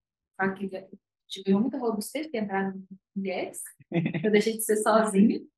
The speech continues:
Speaker 1: e foi legal porque elas estavam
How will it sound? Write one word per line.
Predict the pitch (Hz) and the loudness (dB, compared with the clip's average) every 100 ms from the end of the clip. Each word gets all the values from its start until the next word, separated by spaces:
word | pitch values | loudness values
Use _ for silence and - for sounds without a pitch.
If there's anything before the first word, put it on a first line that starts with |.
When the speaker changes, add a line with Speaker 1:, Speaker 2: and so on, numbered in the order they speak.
| - - _ _ _ - | -20 -20 _ _ _ -2
Speaker 1:
e | 262 311 370 381 381 - _ _ _ _ _ _ _ _ _ _ _ _ - | 4 8 8 8 4 -8 _ _ _ _ _ _ _ _ _ _ _ _ -4
foi | 277 302 | 4 6
legal | 320 233 262 302 - | 6 6 4 4 0
porque | 294 - - 277 285 277 277 - _ _ _ - | -6 -8 -2 0 2 0 -2 -12 _ _ _ -4
elas | 247 277 | -2 0
estavam | 285 - 262 254 269 254 269 277 269 254 | -2 -2 2 2 2 0 0 2 0 -2